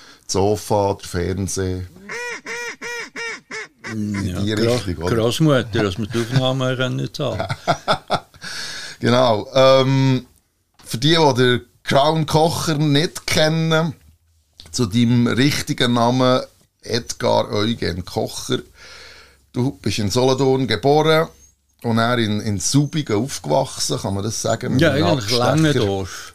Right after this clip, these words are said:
Speaker 1: Mehr in Langendorf.
Speaker 2: Langendorf bin ich sechs Jahre in die Schule und nachher, äh, haben die Eltern gezögert auf Subigen und, äh, habe ich dort eigentlich, äh,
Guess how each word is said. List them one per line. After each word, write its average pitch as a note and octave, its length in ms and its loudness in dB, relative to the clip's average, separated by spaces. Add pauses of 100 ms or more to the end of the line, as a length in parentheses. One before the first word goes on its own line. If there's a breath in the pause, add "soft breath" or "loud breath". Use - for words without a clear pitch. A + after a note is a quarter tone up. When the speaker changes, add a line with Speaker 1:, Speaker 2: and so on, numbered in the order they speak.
Speaker 1:
Mehr A2+ 280 2
in C#3+ 120 2
Langendorf. D#3 420 2
Speaker 2:
Langendorf D3 400 2
bin B2 160 0
ich G#2 160 -2
sechs B2 380 -4
Jahre C3 240 0
in G2 100 -6
die - 60 -12
Schule D3+ 380 0
und G3 280 -6
nachher, B2+ 400 -2
äh, A2 460 -2
haben G#2+ 120 -8
die G#2 60 -4
Eltern A2+ 380 -4
gezögert F#3+ 580 0
auf D3+ 160 -4
Subigen D3+ 640 -2
und, B2 360 -8
äh, A2+ 240 -2 (320 loud breath)
habe G#2 160 -4
ich G2+ 80 -4
dort G2+ 320 -6
eigentlich, G2 360 -6
äh, F#2+ 260 -8